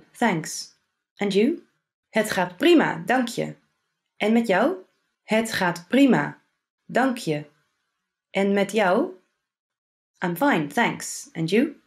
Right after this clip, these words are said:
So when people ask you this, it's probably better not to launch into a fifteen-minute speech about how you are really doing.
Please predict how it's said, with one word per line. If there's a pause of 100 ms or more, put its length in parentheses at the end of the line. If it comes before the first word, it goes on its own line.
(140)
So
when
people
ask
you
this,
it's
probably
better
not
to
launch
into
a
fifteen-minute
speech
about
how
you
are
really
doing.